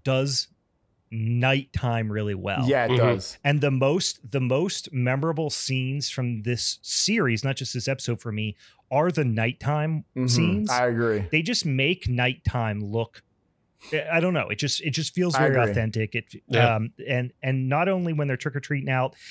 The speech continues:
Speaker 1: like, it feels like it just is dark. Like they, they're not afraid to make things look really dark.
Speaker 2: Yeah.
Speaker 3: Yeah.
Speaker 1: You know, like in contrast, Rocco's Modern Life, which I love as well.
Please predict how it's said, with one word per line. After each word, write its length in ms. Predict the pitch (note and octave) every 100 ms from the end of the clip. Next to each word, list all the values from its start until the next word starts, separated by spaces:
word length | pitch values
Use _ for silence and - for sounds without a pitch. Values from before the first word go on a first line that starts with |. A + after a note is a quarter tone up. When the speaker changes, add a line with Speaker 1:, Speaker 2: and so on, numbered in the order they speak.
| - -
Speaker 1:
like, 200 | D3+ D#3+
it 80 |
feels 340 | - G3+ G#3 -
like 280 | E3 D3 - _ _ _ -
it 120 | -
just 220 | B3 -
is 180 | A#3 B2+
dark. 580 | - B2 C#3+ - - - -
Like 160 | D3
they, 180 | F3 E3+
they're 160 | E3 D#3+
not 180 | F#3 A3+
afraid 300 | - F#3 E3
to 60 |
make 160 | D3 C#3
things 240 | C#3+ B2
look 120 | A#2+ -
really 220 | A#2 G#2
dark. 320 | F2+ F2+ E2+ - - _ -
Speaker 2:
Yeah. 260 | C3 D3+
Speaker 3:
Yeah. 140 | B2 G#2+
Speaker 1:
You 60 | D3+
know, 160 | C#3+
like 220 | C3+ C#3
in 140 | E3+ D3+
contrast, 720 | - G#3 G#3+ - D3 C3 -
Rocco's 320 | C#3 C#3+ D#3+
Modern 260 | D3 C#3+ B2+
Life, 260 | B2+ A#2+ C3+
which 160 | B2
I 120 | B2
love 340 | A#2 A#2+ A#2+ A2
as 160 | G#2
well. 500 | B2+ F#3 D#3 A#2 G#2+